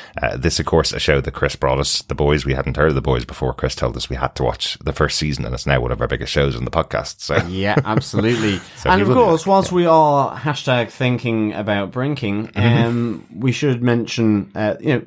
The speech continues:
Speaker 2: Clancy Brown did,
Speaker 1: Yes.
Speaker 2: uh, play, uh, uh, does play Professor Brink.
Speaker 1: Mm-hmm.
Speaker 2: And of course,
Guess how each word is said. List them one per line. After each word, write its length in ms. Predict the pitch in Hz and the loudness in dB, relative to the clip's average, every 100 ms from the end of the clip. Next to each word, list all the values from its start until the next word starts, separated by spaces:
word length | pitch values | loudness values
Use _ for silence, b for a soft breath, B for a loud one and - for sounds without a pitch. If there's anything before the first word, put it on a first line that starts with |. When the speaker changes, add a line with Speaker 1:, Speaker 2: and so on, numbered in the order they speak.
| - | -8
Speaker 2:
Clancy 460 | - 139 117 - 143 | -4 -2 -2 -2 0
Brown 380 | 165 208 110 | 2 2 -2
did, 120 | 95 113 | 2 0
Speaker 1:
Yes. 260 | - - - | 0 -6 -6
Speaker 2:
uh, 240 | 98 104 98 | -2 0 -2
play, 480 | - 98 98 95 - B B B - | 0 0 0 -2 -8 B B B -6
uh, 40 | 95 | -2
uh, 360 | 95 - 98 - | -2 -2 -4 -6
does 200 | - 120 | -6 -6
play 340 | - 90 87 - | -4 -4 -4 -6
Professor 500 | - 90 90 87 92 | -8 -4 -4 -4 -4
Brink. 420 | 87 110 131 - | -2 -2 -2 -4
Speaker 1:
Mm-hmm. 220 | - 82 135 - | -2 0 0 0
Speaker 2:
And 120 | 123 | 0
of 40 | |
course, 240 | 110 131 | 2 2